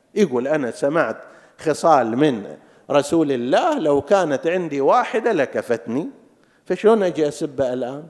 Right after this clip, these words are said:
وعاتبه معاوية وقال له: "أنت ليش ما تشترك في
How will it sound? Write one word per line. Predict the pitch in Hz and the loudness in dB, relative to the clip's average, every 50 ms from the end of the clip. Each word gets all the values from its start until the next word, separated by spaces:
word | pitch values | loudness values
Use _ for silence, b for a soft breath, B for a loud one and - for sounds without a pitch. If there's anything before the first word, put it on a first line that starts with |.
| - _ - | -20 _ -8
وعاتبه | 107 98 117 147 175 175 - 175 160 160 156 143 | -4 0 2 4 4 4 2 2 2 2 2 2
معاوية | 147 135 135 123 127 131 131 127 127 131 135 131 | 0 -2 -2 -2 -2 -2 -2 -2 -2 -4 -4 -4
وقال | 127 117 101 95 131 143 165 165 160 147 | -4 -6 -6 -4 -2 0 0 0 0 -2
له: | 147 - - - - - b b b b b b b b b b b b b b _ _ | -4 -6 -10 -14 -20 -20 b b b b b b b b b b b b b b _ _
"أنت | _ - 90 95 | _ -14 -6 -4
ليش | 127 147 151 - 156 | -2 -2 -2 -4 -2
ما | 147 147 147 139 139 - 139 - | 0 0 0 0 -2 -4 -10 -10
تشترك | - 147 - - - - 151 143 139 135 - | -8 -8 -8 -6 -4 -2 -2 -2 -2 -4 -6
في | - 151 139 | -8 -8 -2